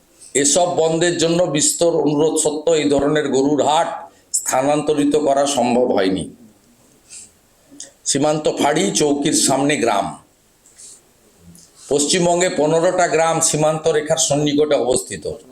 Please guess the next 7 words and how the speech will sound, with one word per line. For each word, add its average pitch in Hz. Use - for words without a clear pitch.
পঁচানব্বইটা, 151
নাইনটি 127
ফাইভ। 98
বুঝুন, 190
এবার 233
প্রশ্ন 226
করুন। 202